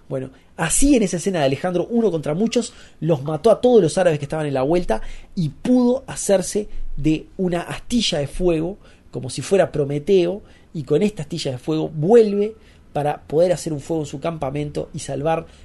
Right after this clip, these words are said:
la vida de todos los compañeros que estaban ahí y la de Lisímaco. ¿Qué te parece esta anécdota?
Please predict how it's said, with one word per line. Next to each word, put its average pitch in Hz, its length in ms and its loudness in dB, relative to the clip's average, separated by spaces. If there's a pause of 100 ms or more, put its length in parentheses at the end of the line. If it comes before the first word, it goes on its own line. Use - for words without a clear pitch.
(140)
la 147 180 0
vida 190 260 4
de 143 80 2
todos 160 220 0
los 147 80 -4
compañeros 143 520 -4
que - 60 0
estaban 135 260 -2
ahí 151 240 -6 (240)
y 156 100 -4
la 123 100 -2
de 120 100 -8
Lisímaco. - 540 -18 (360)
¿Qué 370 120 4
te 320 100 4
parece 139 280 -4
esta 131 120 -10
anécdota? 110 460 -12